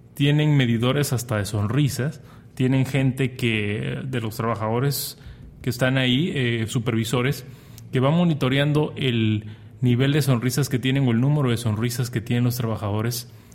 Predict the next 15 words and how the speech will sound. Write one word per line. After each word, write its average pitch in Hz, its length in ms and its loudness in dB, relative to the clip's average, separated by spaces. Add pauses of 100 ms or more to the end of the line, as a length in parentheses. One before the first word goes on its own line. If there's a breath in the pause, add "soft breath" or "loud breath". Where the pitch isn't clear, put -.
(180 loud breath)
en 117 140 0
el 110 160 2
día. 170 280 2
Y 143 120 -2
si 117 200 0
ven 156 380 2
algún 143 540 0
trabajador 123 460 -2
serio 123 520 0
o 120 180 -4
con 110 180 0
cara 123 180 -2
de 127 80 -2
pocos 123 300 -6
amigos, 123 500 0